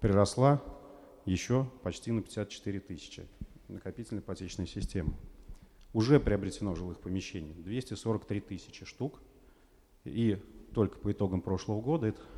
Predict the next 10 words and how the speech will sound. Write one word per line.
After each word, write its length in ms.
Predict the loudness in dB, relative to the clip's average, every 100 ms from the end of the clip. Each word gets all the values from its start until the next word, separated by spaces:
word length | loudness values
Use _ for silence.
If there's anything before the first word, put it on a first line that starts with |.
| -8
эта 280 | -10 -6 -6
сумма 340 | -4 0 2
увеличилась 520 | 2 0 -2 -4 -6 -6
ещё 240 | -6 -2
на 140 | 0
двадцать 340 | 0 -2 -2 -8
тысяч. 340 | -14 -14 -18 -20 -20 -20 -20 -4
Но 120 | 6 6
отмечу, 400 | 10 8 8 0
что 400 | 2 4 4